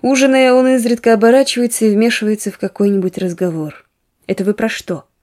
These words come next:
А? Кого?" И когда случается по соседству за каким-нибудь столом речь заходит о Туркиных, то он спрашивает: "Это вы про каких Туркиных? Это про тех, что дочка играет на фортепианах?"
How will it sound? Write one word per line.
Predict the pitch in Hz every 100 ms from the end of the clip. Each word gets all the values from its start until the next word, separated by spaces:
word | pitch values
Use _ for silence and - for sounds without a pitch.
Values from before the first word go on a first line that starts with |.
| _ -
А? | 277 - _ _ _ _ -
Кого?" | 277 208 143 _ _ _ _ _ _ _ _ _ _ _
И | - 202
когда | 214 208 220
случается | 220 208 - 208 202 190
по | 190
соседству | - 185 - 202 - 180
за | 175
каким-нибудь | 185 185 196 196 175 185
столом | - 185 185 190 185
речь | 190 180
заходит | 180 180 - 180 175
о | 175
Туркиных, | 170 233 240 - 151 143 - _ -
то | 185
он | 190
спрашивает: | - 185 165 - - 139 - _ _ _ _
"Это | - 190
вы | 214
про | 220 240
каких | 262 254 220
Туркиных? | - 175 - 156 143 - _ _ _ _ -
Это | 196 208
про | 214
тех, | - 233
что | - 214
дочка | 208 220 208 208
играет | 196 202 202 196
на | 190
фортепианах?" | 202 214 208 220 294 220 - -